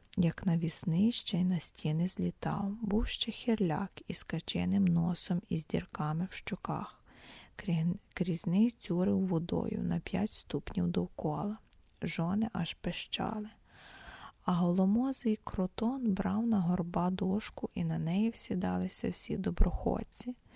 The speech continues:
Витягував пальцями з одвірка забитий цвях, піднімав на вершиного воза, а якось, казали, ударом п'ястука повалив вола. Все це кожного разу дивувало, веселило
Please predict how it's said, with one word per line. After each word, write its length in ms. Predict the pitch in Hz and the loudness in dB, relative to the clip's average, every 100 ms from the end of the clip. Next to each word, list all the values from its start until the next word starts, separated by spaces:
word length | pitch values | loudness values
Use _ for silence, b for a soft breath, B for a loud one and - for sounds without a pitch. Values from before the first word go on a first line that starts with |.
| B B B B B | B B B B B
Витягував 760 | - 202 - 240 247 233 208 185 | 0 0 2 0 2 0 2 0
пальцями 640 | - 185 202 - 202 196 | 0 0 0 -2 0 2
з 80 | 190 | 2
одвірка 560 | 160 151 170 190 - 196 | 0 0 -2 -2 -2 -4
забитий 600 | - 160 180 180 - 185 | -2 -2 -2 -4 -4 -6
цвях, 520 | - - 160 208 - - | -4 -4 -4 -4 -10 -2
піднімав 640 | 185 190 208 214 220 233 277 | -2 2 2 4 2 2 -2
на 160 | 285 170 | -2 -2
вершиного 760 | 170 170 - - 165 170 170 170 | 0 -2 -2 -2 -2 0 0 0
воза, 480 | 190 190 226 214 214 B B B B B B - - - | 0 0 0 -2 -4 B B B B B B -18 -20 -8
а 140 | 175 | -2
якось, 500 | 180 180 208 - 220 | 0 0 -2 -2 -4
казали, 580 | - 202 202 185 185 190 - | -4 -6 -4 -2 -2 -4 -4
ударом 560 | 165 170 170 180 175 | -6 -4 -4 -2 -4
п'ястука 680 | 165 156 - - - - 180 | -4 -6 -6 -8 -8 -2 0
повалив 600 | - 170 - 180 156 156 | 2 0 -2 -4 -2 -2
вола. 460 | 175 170 170 190 190 - _ _ _ _ _ - - _ - - _ _ - - | -2 -2 -2 -4 -8 -10 _ _ _ _ _ -20 -20 _ -20 -20 _ _ -20 -18
Все 280 | - - 226 | -14 -4 -2
це 160 | - 214 | -2 -4
кожного 560 | - 214 226 202 190 | 0 -2 0 2 2
разу 320 | 185 208 240 202 | 2 0 -2 -2
дивувало, 580 | 170 160 170 170 208 | 0 0 -2 0 0
веселило 640 | 190 175 - 170 156 160 | 0 -2 -4 -4 -2 -2